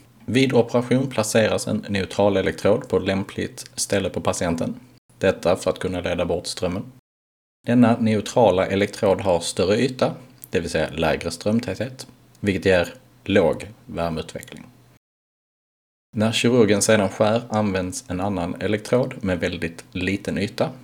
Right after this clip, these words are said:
På grund av den lilla ytan sker en värmeutveckling. Cellvätskan börjar som jag tidigare nämnt att koka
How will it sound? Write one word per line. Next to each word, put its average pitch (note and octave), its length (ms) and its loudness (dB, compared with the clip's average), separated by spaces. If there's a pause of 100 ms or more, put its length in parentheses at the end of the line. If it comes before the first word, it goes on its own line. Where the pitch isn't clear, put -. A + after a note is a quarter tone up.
På G2+ 120 2
grund F#2+ 260 0
av F2 100 0
den F2+ 180 0
lilla G2 340 0
ytan A2 420 -2
sker F2 260 0
en D#2+ 260 -6 (120)
värmeutveckling. - 960 -8 (1080)
Cellvätskan B2+ 760 2
börjar A#2 260 6
som F#2+ 180 -2
jag F#2+ 140 0
tidigare G2+ 360 2
nämnt G2+ 360 -4
att - 200 -8
koka A#2 400 -2